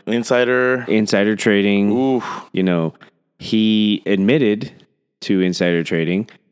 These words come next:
Speaker 2: one count of security fraud and one count of something else. And he's looking to up to twenty-five years when he's sentenced.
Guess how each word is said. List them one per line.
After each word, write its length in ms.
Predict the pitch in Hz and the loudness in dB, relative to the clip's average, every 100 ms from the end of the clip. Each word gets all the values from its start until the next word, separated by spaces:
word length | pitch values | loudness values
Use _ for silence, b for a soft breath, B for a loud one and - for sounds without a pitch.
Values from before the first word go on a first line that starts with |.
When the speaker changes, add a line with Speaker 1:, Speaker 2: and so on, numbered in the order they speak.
| _ - | _ -4
Speaker 2:
one 320 | 92 98 98 | 0 0 -2
count 460 | - 95 92 92 | -2 0 0 0
of 680 | 67 87 85 85 80 80 - - | 0 0 0 0 -4 -8 -18 -10
security 540 | - 92 - 101 95 | -8 -4 0 2 0
fraud 640 | 90 - 92 92 92 92 | -2 0 2 2 0 -2
and 380 | 80 78 76 71 | -2 -4 -4 -4
one 140 | 85 87 | -4 -4
count 240 | 90 87 | -4 -4
of 60 | 78 | -2
something 300 | 90 85 78 | -2 -2 -2
else. 320 | 82 85 - - _ _ _ _ | -2 -4 -8 -18 _ _ _ _
And 560 | - 92 92 92 90 - | -4 0 0 0 0 -4
he's 300 | - 175 - | -2 -2 -2
looking 300 | 269 - 175 | -4 0 0
to 240 | 131 107 - _ _ _ _ | 0 0 -4 _ _ _ _
up 180 | 117 113 | -4 -2
to 100 | - | -6
twenty-five 840 | 107 - 104 113 117 - 104 104 95 | -6 -4 0 0 -2 -2 -2 0 0
years 420 | 92 90 82 78 | 0 0 -2 -2
when 140 | 87 | -4
he's 160 | 82 85 | -4 -6
sentenced. 600 | - 85 73 78 - - | -4 -4 -6 -10 -14 -18